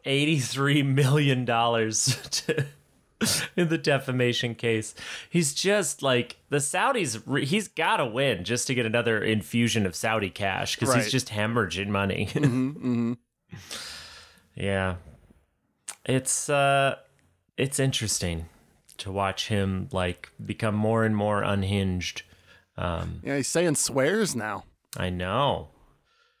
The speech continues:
Speaker 1: It's always, it's funny to me that it, all of his behavior are things that my parents would have been absolutely mortified
Speaker 2: Mortified
Speaker 1: of
Speaker 2: if
Speaker 1: me
Speaker 2: any other
Speaker 1: doing.
Speaker 2: human being on
Speaker 1: Yeah.
Speaker 2: the planet did.
Speaker 1: Oh, yeah. Any Republican, for starters, but also just, like,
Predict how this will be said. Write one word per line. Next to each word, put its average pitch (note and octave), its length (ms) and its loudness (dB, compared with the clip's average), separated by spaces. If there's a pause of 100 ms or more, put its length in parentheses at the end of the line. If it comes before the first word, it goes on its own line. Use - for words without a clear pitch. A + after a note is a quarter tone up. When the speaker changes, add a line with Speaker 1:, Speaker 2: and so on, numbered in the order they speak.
(260)
Speaker 1:
It's E3+ 280 2
always, G3+ 520 2
it's F3+ 280 0
funny G#3+ 280 2
to F3+ 60 0
me D#3+ 200 2
that C3+ 260 2
it, D#3+ 480 0
all D#3+ 220 4
of C#3 80 -4
his C#3+ 180 0
behavior C3+ 560 2
are A#2+ 40 4
things A#2+ 300 0
that A#2 120 0
my A2 120 0
parents G#2+ 440 0
would G#2+ 80 0
have F#2 120 -4
been G2 160 0
absolutely G2 520 0
mortified G2 420 2
Speaker 2:
Mortified G#2 480 2
Speaker 1:
of F#2+ 60 -2
Speaker 2:
if F#2 60 0
Speaker 1:
me - 60 0
Speaker 2:
any C3+ 140 2
other C3+ 120 4
Speaker 1:
doing. A#2 100 2
Speaker 2:
human A2+ 220 -2
being G#2+ 200 0
on G2 60 2
Speaker 1:
Yeah. F2+ 80 0
Speaker 2:
the G2 80 -10
planet G#2+ 400 -8
did. G#2 240 -8 (240)
Speaker 1:
Oh, A3 320 2
yeah. B2+ 560 0
Any D#3+ 240 0
Republican, B2+ 720 0
for G2 160 -6
starters, A2 500 0
but A2 160 -2
also A#2 300 2
just, G2+ 300 -2
like, G2 420 0